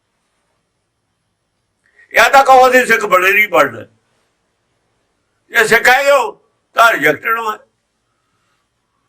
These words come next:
ਕੋਈ ਚੀਜ਼ ਬਣਾ ਰਹੇ ਹੋ, ਕੋਈ ਆਈਟਮ ਬਣ ਰਹੀ ਹੈ, ਗਲਤ ਬਣ ਗਈ, ਉਹ ਤਾਂ ਦੁਬਾਰਾ ਢਾਲ ਕੇ ਫਿਰ ਉਹਦੇ ਜਾਊ ਨਾ ਭੱਠੀ 'ਚ,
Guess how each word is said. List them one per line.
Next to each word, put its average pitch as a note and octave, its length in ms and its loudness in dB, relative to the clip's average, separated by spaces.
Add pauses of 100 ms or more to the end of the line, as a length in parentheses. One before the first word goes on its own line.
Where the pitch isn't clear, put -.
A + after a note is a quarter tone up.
(1600)
ਕੋਈ G3 160 0
ਚੀਜ਼ B3+ 220 -4
ਬਣਾ F#3+ 300 2
ਰਹੇ G3 260 2
ਹੋ, - 80 0 (2000)
ਕੋਈ G3 180 -2
ਆਈਟਮ G#3 320 0
ਬਣ G#3+ 160 2
ਰਹੀ C#3+ 280 -2
ਹੈ, G#2 220 -4 (280)
ਗਲਤ C4 220 -2
ਬਣ D3 160 -2
ਗਈ, C#3+ 220 -12 (1160)
ਉਹ - 80 -20
ਤਾਂ B3+ 140 -2
ਦੁਬਾਰਾ A3 320 2
ਢਾਲ F3 280 -2
ਕੇ G3+ 100 -10
ਫਿਰ G3 140 -10
ਉਹਦੇ A3 200 -10
ਜਾਊ B2 240 -8
ਨਾ G3 120 -12
ਭੱਠੀ B2 320 -12
'ਚ, G#2+ 60 -18